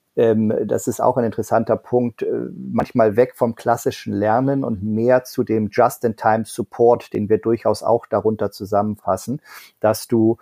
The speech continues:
mit deinem Google Glass oder ähnlichem, ähm, Endgerät, ähm, dann eine Information bekommst. Du fährst durch diese Reihen von, ähm, äh,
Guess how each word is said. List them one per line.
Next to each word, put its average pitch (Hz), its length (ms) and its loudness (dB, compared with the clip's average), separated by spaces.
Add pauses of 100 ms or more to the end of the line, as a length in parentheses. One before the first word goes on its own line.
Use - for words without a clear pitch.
(260)
mit 110 280 0
deinem 107 400 0
Google 123 320 0
Glass 123 460 2
oder 107 240 -2
ähnlichem, 113 720 -2
ähm, 104 280 -2
Endgerät, 135 440 -4 (400)
ähm, 113 400 0
dann 113 240 0
eine 113 300 0
Information 123 840 0
bekommst. 139 560 0
Du 113 80 -4
fährst 127 420 -2
durch 120 200 -2
diese 113 420 0 (320)
Reihen 120 600 2
von, 113 540 0
ähm, 107 420 -2 (460)
äh, 98 280 -4